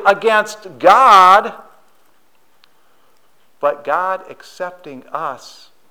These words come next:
because of who we bring with us. We don't have Benjamin. We have Christ. We have Christ who died on a cross for our sins,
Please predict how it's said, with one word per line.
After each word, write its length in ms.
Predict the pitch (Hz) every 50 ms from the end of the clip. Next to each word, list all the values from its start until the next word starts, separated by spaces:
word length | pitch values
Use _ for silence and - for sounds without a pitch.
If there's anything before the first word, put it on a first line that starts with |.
| _ _ _ _ _ _ _ _ _ _ _
because 320 | 117 117 - 127 120 -
of 100 | 117 - -
who 200 | - - 139 135
we 180 | 123 123 120
bring 320 | 110 _ 107 107 104 101 95
with 240 | 98 101 104 _
us. 460 | _ - - _ _ - - _ _ _ _ _ _ _ _ _ _ _ _ _ _ _ _ _ _ _ _ _ _
We 120 | - 131 135
don't 180 | 151 143 135
have 240 | 127 127 123 120 -
Benjamin. 480 | 113 104 104 107 - - 90 - - _ _ _ _ _ _ _ _ _ _ _ _ _ _ _ _ _ _ _ _ _ _ _ _
We 140 | 123 135 131
have 180 | 123 - - -
Christ. 560 | - - 82 87 - _ _ - _ _ _ _ _ _ _ _ _ _ _ _ _ _ _ _ _ _ _ _ _ _ _ _ _ _ _
We 140 | - 151 156
have 180 | 156 131 - -
Christ 560 | - - 143 139 127 120 113 - - _ -
who 140 | - 123 117
died 580 | 117 117 117 117 117 113 110 110 107 98 - _
on 260 | - 104 104 101 101 92
a 60 | 95
cross 880 | _ - - - 113 107 104 98 87 80 92 _ - _ _ _ _ _ _ _ _
for 460 | _ _ _ - 139 143 160 160 165 147
our 300 | 131 120 113 107 104 98
sins, 680 | - _ _ _ 95 87 85 80 82 80 _ _ _